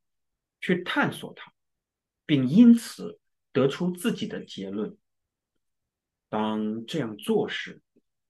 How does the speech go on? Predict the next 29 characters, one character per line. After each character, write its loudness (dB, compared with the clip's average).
我 -2
们 4
就 -4
进 4
入 0
了 -6
作 4
为 6
一 0
个 4
真 6
正 4
的 0
人 -2
的 -2
完 -2
满 -2
中， -10
成 0
为 6
我 -2
们 -4
自 -6
己。 -12
这 6
就 4
是 -4
我 2
们 -8